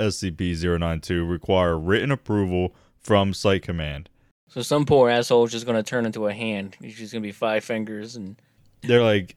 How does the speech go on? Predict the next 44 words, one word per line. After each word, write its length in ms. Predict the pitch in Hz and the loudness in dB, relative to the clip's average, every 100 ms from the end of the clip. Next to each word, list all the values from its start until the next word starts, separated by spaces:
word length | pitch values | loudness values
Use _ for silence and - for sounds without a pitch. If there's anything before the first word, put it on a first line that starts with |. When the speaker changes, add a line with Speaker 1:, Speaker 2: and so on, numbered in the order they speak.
| - | -12
Speaker 1:
"Send 320 | 110 151 139 131 | 2 4 4 2
the 80 | |
D-class 580 | 110 113 101 104 98 92 | 2 0 2 4 4 2
in." 300 | 101 92 90 - _ _ | 0 0 -2 -8 _ _
They're 100 | 113 | -4
like, 80 | 110 | -2
"Sir, 200 | - 131 | 2 2
we 80 | 107 | 4
don't 120 | 113 | 2
have 140 | 120 110 | 2 2
any 120 | 107 | 2
left. 260 | 117 87 | 2 2
We 240 | 92 95 92 | -2 -4 -2
killed 180 | 113 104 | 0 0
them 120 | 92 | -2
all." 180 | 82 78 _ _ _ - | -4 -6 _ _ _ 0
"All 80 | 104 | 2
right, 80 | |
well, 180 | 92 101 | 4 4
we're 140 | 127 147 | 4 2
gonna 200 | 131 120 | 2 2
need 120 | 120 | 0
approval 440 | 98 127 123 101 | 2 2 4 2
for 200 | 90 101 | 2 0
a 60 | 92 | 2
fucking 320 | 117 104 101 | 2 0 0
C-class. 540 | - 110 95 87 82 - | -2 -2 0 -2 -2 -4
We 100 | 104 | 0
can't, 280 | 127 120 - - _ - | 2 0 -2 -10 _ -20
<laughs> 280 | - _ - | -20 _ -12
fu-, 180 | - 151 156 | -4 -2 0
you 160 | 135 | 2
know, 100 | 113 | 4
all 140 | 123 175 | 4 4
those 180 | 147 | 2
D-class, 400 | 120 139 123 104 | 4 2 4 2
we 120 | 110 120 | 2 2
killed 220 | 156 139 | 2 2
'em 100 | 120 | 4
all. 240 | 113 98 - - - | 4 2 -2 -20 0
We 140 | 123 | 2
didn't 180 | 135 123 | 2 2
even 180 | 117 110 | 2 4
have, 260 | 107 110 | 4 2